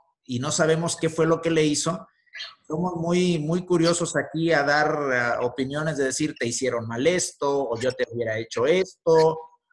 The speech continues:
o "Sabes que hoy te va a costar tanto porque tengo que hacer tanto, tengo que hacer otro procedimiento", en fin.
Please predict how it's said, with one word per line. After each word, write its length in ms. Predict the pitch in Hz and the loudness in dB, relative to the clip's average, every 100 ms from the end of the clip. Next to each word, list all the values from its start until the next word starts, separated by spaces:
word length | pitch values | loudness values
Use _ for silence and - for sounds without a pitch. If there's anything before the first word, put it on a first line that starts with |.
| _ | _
o 320 | 113 117 117 | 0 4 4
"Sabes 320 | - 160 165 | 4 4 4
que 120 | - 170 | 4 6
hoy 200 | 175 170 | 6 4
te 80 | |
va 140 | 160 160 | 4 4
a 80 | 156 | 0
costar 380 | 139 147 139 - | -2 0 -2 0
tanto 340 | 151 160 - - | -2 0 -4 -4
porque 300 | 127 - 117 | -4 -4 -6
tengo 280 | 139 139 | -4 -4
que 120 | 120 117 | 0 0
hacer 280 | 120 110 | 0 -2
tanto, 640 | 147 175 185 185 175 170 165 | 0 2 2 0 4 4 4
tengo 180 | 147 147 | -2 -2
que 120 | 139 123 120 | -2 -2 -2
hacer 240 | - 131 | 0 0
otro 220 | 135 123 | 0 -4
procedimiento", 560 | - 117 123 131 160 160 | -6 -4 -4 -2 -2 -2
en 100 | 135 | -2
fin. 220 | 139 | -4